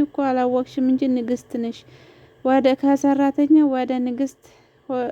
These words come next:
እየተላለፍሽ ነው እና ይሄንን እድል ተጠቀሚ። እንደገና ደግሞ ፍቅርን አትግፊ ነው ያለችው። እውነት ነው፣ ፍቅርን፣ እ፣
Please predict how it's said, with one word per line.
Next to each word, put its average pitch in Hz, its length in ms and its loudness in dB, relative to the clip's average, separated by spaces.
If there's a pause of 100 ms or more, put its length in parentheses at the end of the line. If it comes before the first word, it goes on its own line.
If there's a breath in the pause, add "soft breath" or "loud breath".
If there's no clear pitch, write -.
(140)
እየተላለፍሽ 240 880 -4
ነው 233 140 -6
እና 262 120 4 (460 soft breath)
ይሄንን 254 560 0 (320)
እድል 233 360 -6
ተጠቀሚ። 214 600 -14 (560 soft breath)
እንደገና 330 560 2
ደግሞ 233 260 -4
ፍቅርን 240 540 -6
አትግፊ 233 520 -8 (100)
ነው 214 120 -4
ያለችው። 208 380 -2
እውነት 226 360 -2
ነው፣ 240 180 -4
ፍቅርን፣ 226 460 -8 (560 soft breath)
እ፣ 220 140 -2